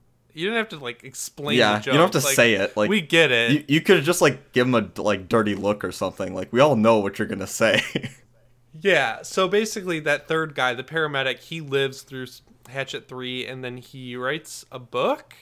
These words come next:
Speaker 1: and everyone thinks he killed everyone. <laughs>
Speaker 2: Yeah, people
Speaker 1: Like
Speaker 2: assume that, they're like, "Well, obviously Victor Crowley is a ghost story, and if you're the only survivor and all these people died, then you are probably just the guy who killed them all."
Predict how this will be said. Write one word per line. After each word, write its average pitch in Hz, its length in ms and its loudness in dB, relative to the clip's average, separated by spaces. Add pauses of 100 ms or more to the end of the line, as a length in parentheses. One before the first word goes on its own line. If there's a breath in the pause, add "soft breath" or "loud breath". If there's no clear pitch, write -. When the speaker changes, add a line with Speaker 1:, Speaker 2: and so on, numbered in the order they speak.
(160)
Speaker 1:
and 147 320 -6
everyone 214 400 -4
thinks 185 240 -10
he 160 220 -16
killed 151 340 -4
everyone. 113 540 -8 (160)
<laughs> - 160 -10
Speaker 2:
Yeah, 117 220 2
people 135 380 2
Speaker 1:
Like 160 140 4
Speaker 2:
assume 131 380 0
that, 104 340 0
they're 117 100 0
like, 107 160 2
"Well, 107 200 2
obviously 120 600 0 (160)
Victor 120 280 -4
Crowley 98 500 0
is 95 240 -8
a 98 60 -6
ghost 101 340 -6
story, 92 540 -6 (200 soft breath)
and 104 140 -2
if 101 140 -4
you're 120 100 4
the 110 140 2
only 117 240 0
survivor 104 420 2
and 101 80 -2
all 98 80 -4
these 98 140 -8
people 104 260 -6
died, 95 300 -6
then 98 160 -8
you 98 420 -2 (240)
are 95 100 -4
probably 101 320 0
just 104 160 -10
the 107 60 -10
guy 95 160 -4
who 95 80 -8
killed 196 320 -4
them 185 140 -6
all." - 320 -6